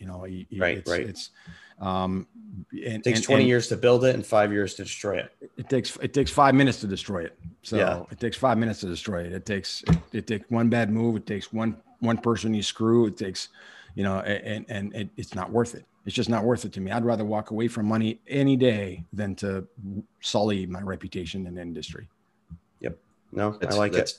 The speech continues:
Speaker 3: great stuff. Absolutely. Great integrity.
Speaker 2: Let's, uh, let's head over to our next section of the show. This has been great so far. Let's head over to the Curious Q's. So, uh, John, we're gonna throw some questions at you that we ask every guest, and let's get your answers on 'em. Sound good?
Speaker 1: Perfect.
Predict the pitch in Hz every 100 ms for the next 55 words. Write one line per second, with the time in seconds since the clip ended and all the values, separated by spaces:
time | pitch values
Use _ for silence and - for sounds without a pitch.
0 | _ - 107 92 - 92 82 - - 101
1 | - 95 78 85 101 107 90 90 87 82
2 | 78 - _ _ _ _ _ _ _ 131
3 | 160 165 165 147 139 147 160 185 170 143
4 | 156 139 143 147 139 139 123 113 127 113
5 | 117 127 127 117 123 120 117 - 107 -
6 | 120 117 113 127 127 135 127 120 - 123
7 | 117 117 90 113 107 104 - 120 113 113
8 | - _ - 113 101 104 - 104 95 95
9 | 127 123 123 120 117 120 - 120 127 -
10 | 110 104 101 101 110 104 104 98 - -
11 | 104 101 147 185 - - _ - 113 117
12 | - 123 120 127 120 104 92 95 - 123
13 | 120 170 175 - _ _ _ _ _ _
14 | _ 170 139 127